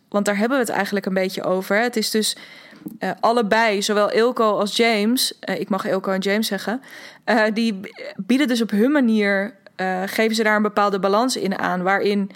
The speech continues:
James Wedmore's balans iets meer uitslaat naar, nou, wees daar misschien een klein beetje voorzichtig mee. En Eelco, eh, de Boer die zegt: Ja, eh, ehm,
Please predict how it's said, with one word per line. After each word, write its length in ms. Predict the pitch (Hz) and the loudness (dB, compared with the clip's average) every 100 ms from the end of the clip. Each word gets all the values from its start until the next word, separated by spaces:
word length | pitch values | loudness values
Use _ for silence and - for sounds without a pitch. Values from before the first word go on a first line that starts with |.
| - - | -16 -4
James 280 | 208 214 202 | 0 0 2
Wedmore's 540 | 220 233 220 208 202 | 0 2 2 2 2
balans 540 | 202 214 202 202 208 - | 2 2 2 0 -2 -2
iets 220 | 240 - | -2 0
meer 200 | 226 196 | 0 0
uitslaat 560 | 185 196 - 196 190 185 | 0 0 0 0 -2 0
naar, 260 | 185 175 - _ | -2 -2 -10 _
nou, 300 | - 190 127 | -6 -4 -2
wees 220 | 190 208 | 0 0
daar 140 | 214 190 | 0 -2
misschien 260 | 190 - | -2 -2
een 100 | 190 | -2
klein 200 | 185 190 | 0 0
beetje 200 | 190 180 | 0 -4
voorzichtig 440 | 196 190 254 262 220 | -4 -2 -2 -2 0
mee. 300 | 214 208 220 - - - | 2 0 -2 -8 -18 -12
En 140 | - 214 | -4 -2
Eelco, 520 | 190 208 208 196 196 - _ | 0 0 0 0 -2 -8 _
eh, 140 | - | -2
de 80 | 185 | -2
Boer 200 | 185 233 | 0 0
die 100 | 226 | 0
zegt: 320 | 196 202 196 | 0 0 0
Ja, 300 | 202 185 180 - - | 0 2 0 -2 -6
eh, 600 | 185 180 180 180 175 - - | -4 -2 -2 -2 -4 -8 -8
ehm, 440 | 180 175 175 160 | -6 -6 -6 -8